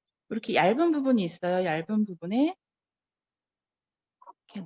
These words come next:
넣어서 연결. 뭐 여섯 가지 색깔을 다 사용하고 싶으시면 다 섞으셔도 되는데, 어, 제가 이렇게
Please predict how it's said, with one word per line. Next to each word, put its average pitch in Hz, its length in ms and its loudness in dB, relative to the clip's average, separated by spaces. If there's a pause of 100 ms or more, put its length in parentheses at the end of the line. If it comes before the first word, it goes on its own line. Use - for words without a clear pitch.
넣어서 254 640 -6
연결. 175 340 -12 (3250)
뭐 208 140 -4
여섯 180 260 0
가지 285 300 0
색깔을 247 480 -2
다 185 200 -4
사용하고 330 420 0
싶으시면 285 640 0 (440)
다 208 160 -4
섞으셔도 320 460 0
되는데, 226 440 0 (460)
어, 220 240 0
제가 220 500 6
이렇게 180 380 0